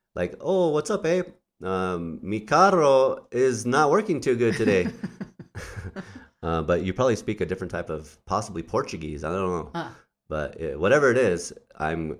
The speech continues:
Speaker 1: happy to see that you're listening in Argentina, and I greatly appreciate you and all listeners to this podcast. You are the backbone. You're the reason. You're the flame keeper. You're helping us to light our way on the path to the mountain.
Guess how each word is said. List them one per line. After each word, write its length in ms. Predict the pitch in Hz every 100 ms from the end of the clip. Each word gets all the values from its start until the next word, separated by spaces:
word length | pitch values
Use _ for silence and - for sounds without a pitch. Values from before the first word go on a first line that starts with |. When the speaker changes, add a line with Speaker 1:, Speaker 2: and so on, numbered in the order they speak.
| -
Speaker 1:
happy 380 | 82 123 - 73
to 160 | 80
see 480 | 73 - 143 101 78 69
that 100 | 80
you're 120 | 82
listening 400 | 92 104 80 78 - _ _ 78
in 80 |
Argentina, 540 | 82 80 76 95 76 76 _ _ _ _
and 140 | - 73
I 380 | 73 73 73
greatly 360 | - 85 85 82
appreciate 480 | 76 85 80 76 71
you 260 | 78 73 - _ _ _
and 160 | - 76
all 300 | 80 80 78
listeners 680 | 78 78 - 76 76 73 - _ _ -
to 120 | 80
this 160 | 73 71
podcast. 600 | 73 71 - 71 69 78
You 360 | 80 85 82
are 80 | 78
the 80 | 76
backbone. 600 | 73 78 - 78 76 73 - _ -
You're 100 | 107
the 80 |
reason. 520 | 101 123 92 78 73 - _
You're 200 | 85 85
the 140 | 78 73
flame 440 | - 90 87 78
keeper. 600 | - 110 107 78 78 - _ _ _ _
You're 200 | 80 78
helping 320 | 87 87 80
us 120 | 76
to 160 | - 78
light 200 | 76 78
our 140 | 76
way 460 | 73 80 80 78 67 -
on 160 | 76
the 80 | 76
path 400 | - 80 76 76 - _ _ _ _ _ _ -
to 300 | 80 80 76
the 160 | - 78
mountain. 440 | 78 78 71 69